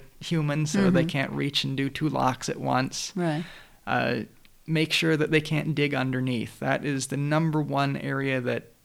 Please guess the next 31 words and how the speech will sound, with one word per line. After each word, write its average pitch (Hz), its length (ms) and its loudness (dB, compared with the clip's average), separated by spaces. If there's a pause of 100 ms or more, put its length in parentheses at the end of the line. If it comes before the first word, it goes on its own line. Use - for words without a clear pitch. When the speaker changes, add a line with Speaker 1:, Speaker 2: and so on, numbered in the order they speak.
(120)
Speaker 1:
any 160 160 4
Speaker 2:
Mm-hmm. 151 80 -4
Speaker 1:
kind 143 200 -2
of 131 100 -8
predator 127 400 -2
will 123 140 -2
get 123 180 -2
into 131 200 0
your 123 120 -2
chicken 131 320 -2
coop, 131 240 -4
is 127 140 -8
digging 135 580 -2
underneath 135 400 -4
the 135 80 -4
wall 123 220 -2
of 127 80 -4
your 127 100 -4
chicken 139 300 -6
coop. - 340 -6
So 131 160 -2
what 135 160 4
Speaker 2:
Okay. - 180 -18 (300)
Speaker 1:
the 139 180 -4
easiest 170 380 2
way 151 160 4
to 147 80 -2
do 143 300 -2 (100)
to 143 140 -6 (200)
prevent 139 380 -2
this, 143 300 -4